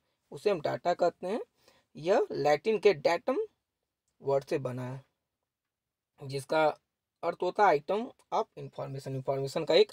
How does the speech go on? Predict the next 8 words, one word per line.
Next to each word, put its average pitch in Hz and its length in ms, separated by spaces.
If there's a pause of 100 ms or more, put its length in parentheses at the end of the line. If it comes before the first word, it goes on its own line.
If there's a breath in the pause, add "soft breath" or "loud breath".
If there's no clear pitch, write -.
आइटम। 123 320 (2000)
नेक्स्ट 220 300
है 233 100 (120)
डेटाबेस 165 580
प्रोग्राम। 180 420 (880)
तो 147 80
डेटाबेस 262 540
प्रोग्राम 143 520